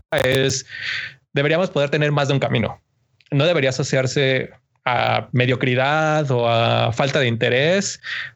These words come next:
De hecho, la mediocridad tiene otro significado completamente diferente y es hacer las cosas al ahí se va, básicamente. Que, pero hay gente que n-, lo puede seguir haciendo y que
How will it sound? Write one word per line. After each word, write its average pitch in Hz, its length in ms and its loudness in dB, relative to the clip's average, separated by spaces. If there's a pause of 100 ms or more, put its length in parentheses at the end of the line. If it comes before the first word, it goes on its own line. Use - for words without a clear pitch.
(440)
De 139 80 2
hecho, 139 160 0
la 156 100 2
mediocridad 127 520 0
tiene 147 160 0
otro 143 160 0
significado 135 420 0
completamente 139 400 0
diferente 147 340 0
y 131 80 2
es 123 200 0
hacer 123 160 0
las 123 120 0
cosas 127 300 -2
al 123 120 0
ahí 135 100 2
se 131 100 -2
va, 139 120 0
básicamente. 147 680 0 (120)
Que, 127 420 0
pero 127 360 0
hay 151 140 0
gente 208 220 0
que 165 160 0
n-, 143 240 2 (260)
lo 143 140 -2
puede 208 180 0
seguir 202 200 0
haciendo 208 500 0
y 143 300 2 (640)
que 147 500 0